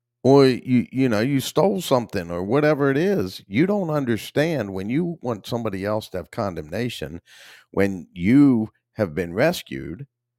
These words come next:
Well, that's not the way it works, because if you've been rescued, you know who you are before God. You recognize that God doesn't,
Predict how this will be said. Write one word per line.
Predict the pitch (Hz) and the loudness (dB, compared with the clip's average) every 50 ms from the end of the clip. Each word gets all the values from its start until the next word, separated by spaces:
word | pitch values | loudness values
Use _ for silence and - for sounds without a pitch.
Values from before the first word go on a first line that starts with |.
| _ _ _ _ _ _ _ _ _ _ _ _ _ _ _ _ _ _ _ | _ _ _ _ _ _ _ _ _ _ _ _ _ _ _ _ _ _ _
Well, | - 143 139 131 | -2 -2 0 0
that's | 143 147 143 - - - - - | 2 0 0 -2 -4 -8 -8 -6
not | 123 127 120 120 - | -4 -2 -2 -2 -2
the | 117 | -2
way | 101 107 101 | -2 -2 -2
it | 90 98 | -2 -2
works, | 101 120 110 85 73 - - - | -2 -2 -2 -4 -6 -8 -16 -14
because | - 92 85 - - 98 85 82 82 80 - - - - - - | -10 -10 -8 -4 -2 -2 0 0 -2 -6 -8 -12 -16 -18 -14 -8
if | - 101 - - | -8 -6 -6 -4
you've | 135 151 151 147 | -4 -4 -2 0
been | 143 131 113 98 | 0 0 0 2
rescued, | 104 113 120 117 - - 101 90 85 82 82 78 | 2 0 0 0 -4 -6 -6 -4 -4 -6 -8 -10
you | 80 82 98 123 | -10 -6 -4 -2
know | 127 113 107 110 110 110 101 | -2 2 2 2 2 2 0
who | 110 113 107 | 0 -2 -2
you | 95 87 87 80 80 | -2 -2 -2 -2 -2
are | 85 85 95 95 | -2 -2 -2 -2
before | 82 90 85 - - 90 82 71 | -4 -6 -8 -4 -2 -2 -2 -2
God. | 65 80 76 85 92 110 123 127 127 135 - _ _ _ _ - | -2 -4 -2 -2 -2 -4 -4 -6 -8 -10 -18 _ _ _ _ -6
You | 90 117 120 | -4 -4 -2
recognize | 98 101 101 - - 143 117 95 104 104 104 107 117 120 127 135 135 - _ _ _ _ _ _ _ - | 0 0 0 0 0 -4 -6 -4 -2 -2 -2 -2 -2 -4 -4 -6 -8 -12 _ _ _ _ _ _ _ -2
that | 92 98 92 87 87 - - _ _ _ _ _ _ _ _ _ | 0 0 0 0 -2 -6 -8 _ _ _ _ _ _ _ _ _
God | - 95 117 143 147 113 | -4 -2 -2 0 0 2
doesn't, | 127 127 117 - 107 92 82 - | 2 2 2 0 -4 -8 -8 -10